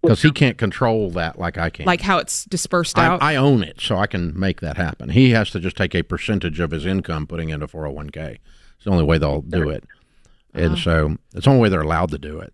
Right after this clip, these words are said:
Speaker 1: But I, I'm, I'm not doing anything illegal, but I'm saying because I own it, I can choose to fully fund mine early and quickly. Um, and I've got the flexibility of, you know, the accounting people, like, work for me and stuff. So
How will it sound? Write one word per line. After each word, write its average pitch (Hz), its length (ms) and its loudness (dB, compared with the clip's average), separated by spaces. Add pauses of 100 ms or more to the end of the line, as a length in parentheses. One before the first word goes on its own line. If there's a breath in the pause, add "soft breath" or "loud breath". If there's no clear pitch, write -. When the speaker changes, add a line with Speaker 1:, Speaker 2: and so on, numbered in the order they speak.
(140)
Speaker 1:
But 92 180 -2
I, 104 180 2
I'm, 107 260 2
I'm 107 120 4
not 104 100 4
doing 98 180 4
anything 78 120 -4
illegal, 82 420 2
but 87 120 0
I'm 87 100 0
saying 92 160 0
because 85 320 0
I 98 220 0
own 113 260 4
it, 87 100 2
I 87 140 0
can 87 180 -4
choose 101 400 0
to 90 120 -6
fully 85 440 -2 (100)
fund 90 220 -2
mine 78 240 -2
early 80 400 -6
and 85 100 -10
quickly. 58 440 -8 (640 soft breath)
Um, 80 440 2
and 101 120 6
I've 107 100 2
got 123 140 2
the - 80 -8
flexibility 87 840 2
of, 80 200 0 (340)
you 95 100 2
know, 76 100 2
the 82 100 2
accounting 87 360 2
people, 73 240 -2
like, 78 220 -4
work 80 240 -4
for 73 100 -8
me 80 260 0
and 71 140 -2
stuff. - 420 -12
So 82 220 2